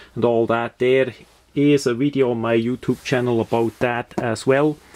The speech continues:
But in this video I'm gonna talk mainly about the Splash anodized ones prototypes. Those are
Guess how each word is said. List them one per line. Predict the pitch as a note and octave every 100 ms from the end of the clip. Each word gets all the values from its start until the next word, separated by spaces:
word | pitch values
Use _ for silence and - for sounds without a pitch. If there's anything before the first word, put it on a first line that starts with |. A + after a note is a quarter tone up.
| - - - -
But | C#3 B2+
in | C#3
this | E3+ F3 - - - -
video | E3+ E3+ E3 D#3 D#3 -
I'm | C#3+ C#3
gonna | B2+
talk | A2+ C#3 C3+ C#3 -
mainly | B2+ C3 D3 C3+ C3 A#2 _ _ _ _ _ _ _ -
about | - A#2+ A#2 A2+ -
the | A2+ A2 - -
Splash | - - C3+ B2+ C3 C3 - - - _ -
anodized | B2 A#2 A#2+ B2 A#2+ - B2+
ones | A#2 A#2+ A#2 - - _ - -
prototypes. | - B2 B2 - B2+ A#2+ A#2+ - -
Those | - C#3+ D#3 D#3+ - - -
are | B2 A#2 A2+